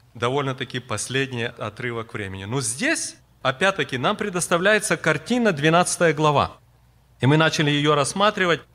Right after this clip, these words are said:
Здесь ему показывается дополнительная какая-то информация. Он говорит: "И видел на небе великое знамение".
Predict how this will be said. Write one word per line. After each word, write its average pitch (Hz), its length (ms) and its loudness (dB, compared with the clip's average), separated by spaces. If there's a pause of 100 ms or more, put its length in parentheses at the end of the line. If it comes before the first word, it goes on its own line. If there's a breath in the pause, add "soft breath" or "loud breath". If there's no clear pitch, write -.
(220)
Здесь 147 300 -2
ему 170 160 -2
показывается 165 720 -2
дополнительная 160 920 -2
какая-то 185 500 -2
информация. 156 720 -2
Он 104 120 -8
говорит: 131 360 -4
"И 123 60 -6
видел 190 340 -4
на 156 140 0
небе 165 320 -4
великое 151 520 -4
знамение". 127 680 -4